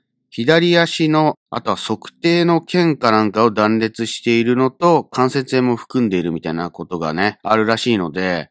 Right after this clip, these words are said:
そっちの手術がちょっと複雑になるんではないかみたいなことらしいんですよね。だから、えー、半月板の方はすぐにね、大丈夫だろうっていうことなんですけども、そっちのもう一方のね、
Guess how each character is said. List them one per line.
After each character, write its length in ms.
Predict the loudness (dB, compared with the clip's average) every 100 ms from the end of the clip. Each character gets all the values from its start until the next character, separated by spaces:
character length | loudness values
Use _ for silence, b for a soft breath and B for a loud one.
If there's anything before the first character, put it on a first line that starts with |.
| _ -8
そ 140 | -8
っ 40 |
ち 220 | -4 2 2
の 80 |
手 180 | 4 2
術 260 | 0 -2 0
が 100 | 0
ち 100 | 0
ょ 20 |
っ 40 | -4
と 140 | -6
複 240 | -6 -2
雑 340 | 0 0 -2 -2
に 140 | 2
な 160 | 2 2
る 100 | 2
ん 80 | 2
で 80 |
は 80 | 0
な 140 | 2 0
い 80 |
か 120 | -2 -4
み 120 | -4
た 100 | -4
い 60 |
な 240 | -2 -6 -8 _ _ _
こ 100 | -4
と 100 | 0
ら 120 | 0
し 100 | 0
い 40 | -2
ん 20 |
で 80 | -4
す 100 | -6
よ 60 |
ね。 340 | -2 -2 -2 -10 _ _
だ 100 | -4
か 120 | 0
ら、 200 | 0 -2 _
え 160 | -4 -4
ー、 20 |
半 240 | 0 2 4
月 200 | 2 4
板 140 | 4
の 120 | 4
方 60 | 6
は 120 | 4
す 200 | 2 0
ぐ 100 | 2
に 120 | 2
ね、 160 | 2 0
大 200 | 0 0
丈 100 | 0
夫 60 | -2
だ 100 | 0
ろ 120 | -2
う 20 |
っ 60 | -4
て 60 |
い 20 | -8
う 20 |
こ 100 | -2
と 80 | 0
な 100 | 0
ん 40 |
で 80 | -2
す 60 | -4
け 120 | -2
ど 100 | 2
も、 320 | 2 2 0 _ _ _
そ 120 | -10
っ 20 | -2
ち 120 | 0
の 120 | 2
も 160 | 4 2
う 60 |
一 100 | 0 -2
方 140 | 0 2
の 140 | 2
ね、 320 | 0 -2 -2